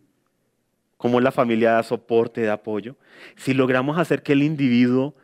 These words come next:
no tenga conexión con su nación,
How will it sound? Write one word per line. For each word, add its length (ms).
no 180
tenga 440
conexión 840
con 180
su 200
nación, 500